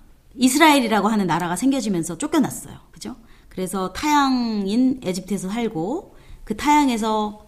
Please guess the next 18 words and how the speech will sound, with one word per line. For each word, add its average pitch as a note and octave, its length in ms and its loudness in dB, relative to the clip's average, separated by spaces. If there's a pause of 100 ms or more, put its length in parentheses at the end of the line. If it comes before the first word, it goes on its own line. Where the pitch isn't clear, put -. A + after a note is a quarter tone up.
또 G4+ 140 8
이주를 G#3+ 320 6
해서 F3+ 200 -4
미국을 F#3+ 720 -4 (200)
이제 E3 180 -10
집으로 F3 360 -4
삼아서 G#3 380 -6
평생을 G#3 580 -6 (100)
미국에서 E3+ 360 -6
살다 G3+ 300 -6
돌아가셨는데, E3+ 920 -6 (1700)
그분이 D#4 400 8 (140)
이제 G3+ 160 2
겪은 G3+ 380 0
이주와 F3+ 400 0
정체성의 F3 540 -2
문제는 D#3 500 -4
뭐 - 320 -10